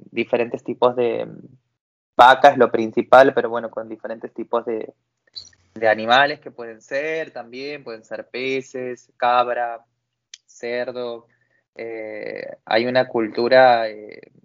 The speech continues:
de asado muy importante, bueno, no solo en la región, sino que en Argentina, pero en esa zona los domingos es algo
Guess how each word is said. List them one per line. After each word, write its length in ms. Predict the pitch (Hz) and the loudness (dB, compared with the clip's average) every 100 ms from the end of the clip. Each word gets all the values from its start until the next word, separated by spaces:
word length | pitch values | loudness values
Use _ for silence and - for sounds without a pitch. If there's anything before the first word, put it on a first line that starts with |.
| _ _ _ _ _ | _ _ _ _ _
de 400 | 110 107 - 120 | -20 -20 -8 0
asado 560 | 117 110 - 123 127 139 | 0 0 2 4 4 0
muy 240 | 123 127 | -2 -12
importante, 600 | 131 120 120 - 120 120 | -14 -12 -12 -8 -8 -8
bueno, 340 | 131 123 117 110 _ _ _ _ _ _ _ | -10 -10 -12 -18 _ _ _ _ _ _ _
no 180 | 139 147 | -8 -8
solo 260 | 143 165 170 | -4 -2 -2
en 100 | 165 | -6
la 100 | 143 | -8
región, 400 | 131 - 156 160 | -8 -10 -12 -12
sino 260 | 139 135 | -14 -12
que 60 | 139 | -10
en 80 | 143 | -8
Argentina, 720 | 120 120 127 117 131 156 165 | -8 -8 -14 -14 -10 -8 -6
pero 220 | 131 123 | -4 -4
en 100 | 117 | -6
esa 220 | 117 - | -10 -12
zona 520 | 117 127 120 139 135 117 104 104 _ _ _ | -8 -6 -4 -2 -2 -4 -8 -12 _ _ _
los 220 | 113 120 | -6 -6
domingos 560 | 117 113 120 135 156 147 | -2 -4 -4 -6 -6 -6
es 160 | 123 117 | -6 -4
algo 640 | 113 120 139 113 107 104 | -4 -4 -4 -4 -6 -12